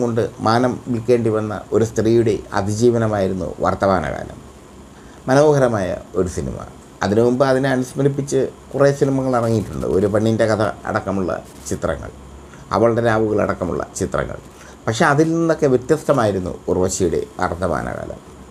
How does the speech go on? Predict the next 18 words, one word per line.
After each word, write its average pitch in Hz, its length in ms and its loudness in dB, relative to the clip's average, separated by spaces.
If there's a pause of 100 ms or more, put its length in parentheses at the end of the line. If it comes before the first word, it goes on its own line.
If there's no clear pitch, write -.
(420)
ബാലേന്ദ്ര 113 460 4
മേനോൻ 104 300 -2
അടക്കമുള്ള 95 400 -2 (400)
ഒരുപാട് 101 340 4 (340)
നായകന്മാരുള്ള 92 760 0 (240)
ചിത്രം, 73 320 -4 (560)
ഉർവശി 110 400 2
നായികയായ 90 500 2 (260)
ചിത്രം. 58 340 -6 (920)
ഐ 110 120 6
വി 151 120 2
ശശി 165 260 -2
തൻ്റെ 147 280 2
ചിത്രങ്ങളിലെല്ലാം 143 680 0 (280)
ഉർവശിക്ക് 110 520 2 (360)
നല്ല 107 260 4
വേഷം 113 300 0
കൊടുക്കാൻ 85 340 -2